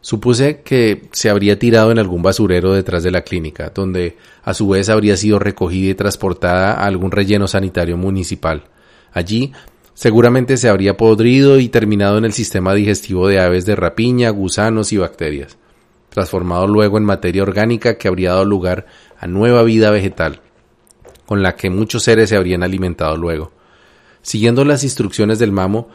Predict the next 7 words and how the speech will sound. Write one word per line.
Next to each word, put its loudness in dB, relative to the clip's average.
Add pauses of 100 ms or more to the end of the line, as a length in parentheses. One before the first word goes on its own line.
(180)
me -2
imaginé 0
luego 0
revirtiendo 0
todo 2
este 0
proceso, -6